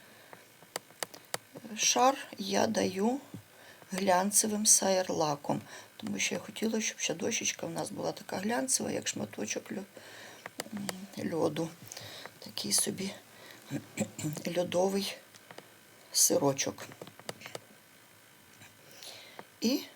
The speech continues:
знову це все висушуємо. І ось така зимова дощечка простим класичним декупажем у мене вийшла.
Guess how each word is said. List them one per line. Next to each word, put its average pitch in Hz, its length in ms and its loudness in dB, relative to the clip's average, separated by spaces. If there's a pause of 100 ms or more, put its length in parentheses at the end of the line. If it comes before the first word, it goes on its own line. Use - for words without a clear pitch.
(260)
знову 190 500 0
це - 200 2
все 202 380 2 (1160)
висушуємо. 143 720 2 (1160)
І - 80 0
ось 320 160 6
така 220 420 6 (220)
зимова 180 500 0
дощечка 285 720 2 (560)
простим 202 440 0
класичним 175 680 0
декупажем 262 720 2 (240)
у 170 80 -8
мене 208 340 2 (240)
вийшла. 117 420 0